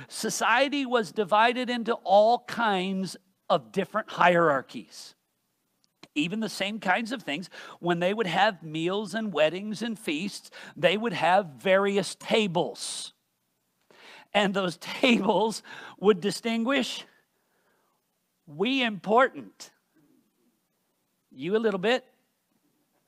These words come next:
you less, you less, you least." And so Jesus, remember, had said, "T-, take the seat, the lowest seat, and then if they call you to come up to the seat of honor,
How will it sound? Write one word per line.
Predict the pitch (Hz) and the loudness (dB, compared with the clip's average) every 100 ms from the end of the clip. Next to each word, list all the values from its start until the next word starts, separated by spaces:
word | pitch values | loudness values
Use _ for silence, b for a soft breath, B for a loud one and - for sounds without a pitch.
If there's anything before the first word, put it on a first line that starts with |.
| - | -14
you | 139 220 | -6 -2
less, | 240 196 226 - - - _ _ _ _ _ _ | 4 4 4 0 -12 -20 _ _ _ _ _ _
you | - 147 240 | -14 -8 -4
less, | 226 190 220 - - _ _ _ _ _ _ _ _ | 2 4 4 0 -12 _ _ _ _ _ _ _ _
you | 127 117 | -14 -12
least." | 120 135 95 - - - _ _ _ _ _ _ _ _ _ _ _ _ _ _ _ _ _ b b b b b | -12 -12 -14 -20 -20 -20 _ _ _ _ _ _ _ _ _ _ _ _ _ _ _ _ _ b b b b b
And | 143 | -6
so | - 170 143 b b b b | 0 0 0 b b b b
Jesus, | 165 160 151 165 | -6 -4 -4 -6
remember, | 170 180 175 | -6 -2 0
had | 165 | 0
said, | - 190 - | -2 -6 -6
"T-, | 190 - | -8 -6
take | - 202 - | -4 -6 -4
the | 202 | -10
seat, | - 208 220 170 | -8 -8 -6 -2
the | 190 | 4
lowest | 214 311 208 - | 6 6 2 -2
seat, | 120 117 113 - b b | -10 -10 -12 -20 b b
and | 170 | -2
then | 180 | 0
if | 175 | -2
they | 185 | -2
call | 160 - 190 277 | -4 0 4 4
you | 226 190 | 2 -4
to | - | -6
come | 175 202 190 | -6 -2 2
up | 190 - | 2 2
to | 190 | -6
the | 175 | -4
seat | - 208 196 | -6 -6 -2
of | 170 | 2
honor, | 185 240 190 | 4 6 4